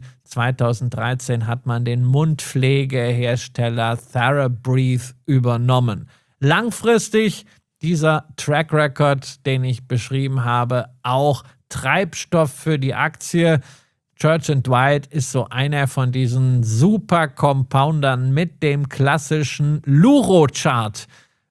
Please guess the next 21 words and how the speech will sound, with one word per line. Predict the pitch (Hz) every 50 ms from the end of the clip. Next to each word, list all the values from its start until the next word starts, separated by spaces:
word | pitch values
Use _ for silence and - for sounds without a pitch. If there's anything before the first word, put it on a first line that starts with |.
| _ _ _ _ _
Also | 120 123 131 135 113 131 123 117 110 - - _
links | - 127 135 147 180 214 208 - -
unten | - 196 180 180 170 - - 160 160 143 - - -
nach | - 135 139 139 135 107 113
rechts | 131 143 135 - - - -
oben | - 165 175 180 147 135 123 117 - - _ _
läuft | - 123 120 123 131 113 - -
die | 127 120
Kursgrafik. | - - 135 135 131 127 - - 113 120 117 131 127 - 156 151 139 - - - - _ _ _
In | - 180 185 185
den | 175 165 151 143
letzten | 139 151 160 160 - - - - 160 143 139 131
zwanzig | - - 135 131 135 156 151 131 - 143 123 107
Jahren | 120 120 120 120 123 131 127 117
hat | 127 127 127 -
sich | 135 110 -
die | - 131 104
Aktie | 90 117 120 - - - - 131 110 - -
inklusive | 180 180 180 165 - - 151 143 131 120 131 139 135 127 127 123
Dividenden | - 127 107 - 135 123 127 131 123 131 135 143 160 160 147 - 147 139 135
mehr | 131 139 151 165 170 160